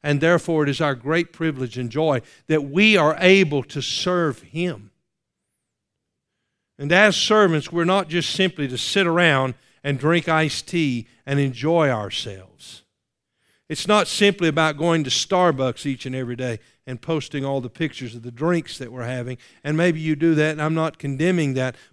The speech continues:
but my point is there's more to life than that. And don't send the wrong message that that's what life is about. You see, God has saved us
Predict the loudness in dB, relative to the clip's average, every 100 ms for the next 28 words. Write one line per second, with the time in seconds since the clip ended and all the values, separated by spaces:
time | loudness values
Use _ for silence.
0 | -6 -4 -2 -4 -2 0 2 2 0 -4
1 | _ -2 0 0 0 2 4 4 4 2
2 | 0 -6 -8 -6 -8 -10 -12 -18 _ _
3 | _ _ _ _ -2 -2 2 4 4 4
4 | 0 -2 0 2 2 -2 0 0 2 0
5 | 0 0 0 -4 -6 -4 -4 0 0 0
6 | -4 -8 -4 -2 -2 -4 -8 -10 -8 -10
7 | -10 _ _ _ _ _ _ _ _ _
8 | _ _ _ _ _ _ _ _ _ _
9 | _ _ _ _ _ -8 -4 0 0 2
10 | 6 8 8 8 6 4 2 0 -2 -4
11 | -4 -2 -2 -2 -4 -6 -8 -12 -12 -12
12 | -14 -16